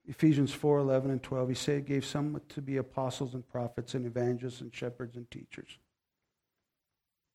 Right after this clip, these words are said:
to equip the saints for the work of the ministry, for building up the body of Christ." My job as a pastor is not to placate your needs,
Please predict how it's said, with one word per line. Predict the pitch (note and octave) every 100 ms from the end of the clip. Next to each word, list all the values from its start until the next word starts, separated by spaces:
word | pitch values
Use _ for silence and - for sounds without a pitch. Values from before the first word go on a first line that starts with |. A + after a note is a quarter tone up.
| _ -
to | E3
equip | D3 - G3 G3
the | C3
saints | - B2 - - - _ _ _ _ _ _ _ _ _ _
for | D#3
the | C#3+
work | C#3+ C#3+
of | C3+
the |
ministry, | C3 B2+ A2+ - A#2+ - _ _ _ _ _ _ _ -
for |
building | C3+ C#3+ C#3 C3
up | B2+
the | B2+
body | B2 A#2+ A#2
of | A2+ -
Christ." | - A2+ - - - _ _ _ _ _ _ _ _ _ _ _ _ _ _ _ _ _
My | - D#3+
job | C3+ D#3+ E3 F3 E3
as | C#3+
a | C#3+
pastor | - D3+ D3 D3+ - D3+ C3 _ _ _ _ _ _ _ _ _ _ _ _
is | - C3+
not | D3 C#3+
to |
placate | D#3+ - D#3+ D3 - D#3
your | D#3+
needs, | E3 B2+ B2 C3+ -